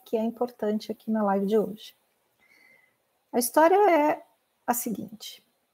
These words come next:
Havia um reino que se chamava Hastinapura. Hastinapura significa, em sânscrito,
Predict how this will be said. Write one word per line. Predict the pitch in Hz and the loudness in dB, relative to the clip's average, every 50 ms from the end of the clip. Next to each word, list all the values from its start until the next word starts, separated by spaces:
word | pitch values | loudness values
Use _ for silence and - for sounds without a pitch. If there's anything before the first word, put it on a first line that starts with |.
| _ _ _ _ _ _ _ _ _ _ _ - | _ _ _ _ _ _ _ _ _ _ _ -10
Havia | 202 190 202 208 233 | -6 -2 0 0 2
um | 262 | 0
reino | 254 233 240 233 233 233 233 240 277 339 - - _ _ _ _ _ | 0 2 2 2 2 2 2 0 0 -2 -6 -10 _ _ _ _ _
que | - 214 | -10 -10
se | - - - | -8 -6 -8
chamava | 208 - - 233 226 220 202 196 196 196 208 208 | -8 -8 -6 -4 -4 -2 -2 -2 -4 -4 -4 -6
Hastinapura. | 196 - 214 240 247 247 - - - - - 233 233 233 240 240 - - 185 180 180 196 185 196 196 196 - _ _ _ _ _ _ - - | -6 -2 0 0 0 -2 -4 -10 -10 -6 -6 -4 -4 -6 -8 -8 -8 -6 -4 -4 -4 -4 -6 -8 -10 -12 -16 _ _ _ _ _ _ -8 -4
Hastinapura | 214 - - - - - - 185 214 202 202 - - 233 247 269 277 277 | -4 -4 -4 -4 -8 -8 -6 -6 -6 -6 -4 -2 0 2 4 4 2 2
significa, | 269 277 - 226 220 220 214 208 - - 208 - - | 0 -4 -6 -4 -2 -2 -2 -2 -2 -4 -4 -2 -4
em | 226 240 | -4 -4
sânscrito, | 240 - 226 226 233 233 - - 247 247 240 - 269 269 | -4 -2 0 0 0 -2 -4 -6 -6 -6 -6 -6 -6 -6